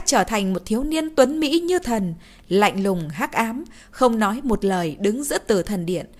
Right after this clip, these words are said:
khuấy động sự hỗn loạn của toàn bộ Vân Hoang. Như lời tiên tri đã nói, đứa trẻ này đã lật đổ thiên hạ. Qua một trăm năm, bãi bể nương dâu, thế sự mấy độ thăng trầm, nhân sinh mỗi người cũng theo đó nổi trôi.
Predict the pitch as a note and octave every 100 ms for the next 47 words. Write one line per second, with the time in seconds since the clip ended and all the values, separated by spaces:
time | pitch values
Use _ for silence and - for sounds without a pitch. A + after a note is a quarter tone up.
0 | - - - A3+ C#4 G#3+ D3+ - A3 G#3+
1 | F4 C#4+ B3 - - F#3 - G3 E3+ E3+
2 | F3 F#3 C4 B3+ B3+ C4 B3+ _ _ -
3 | - - - A#3+ A#3 F#3+ E3+ C4+ B3+ C4
4 | A3+ B3+ B3+ A3+ C4 - - - A3 D4
5 | D4 G#3 G#3+ G3+ F#3 F#3 D4+ B3+ G#3+ -
6 | G3+ F3 D3+ C4+ C#4+ A3+ F3+ - - -
7 | - - - - - - - B3+ E3+ -
8 | B3 C4 C#4 C#4 C#4 - - - - G3
9 | B3+ A#3+ G#3 D#3+ A#3 D#4 D4+ D4+ D4 D4+
10 | - C4 - A#3+ G#3 A3 D4 A#3 F#3+ D#3
11 | D#4 D4+ - G#3 F3+ D#3 - - - A3
12 | C#4 - C#4+ C4+ C#4+ D4 A3 F#3+ E3 A#3+
13 | D4 D#4 D#4 B3 D#4 A#3 F#3+ D#3 - D4
14 | D4+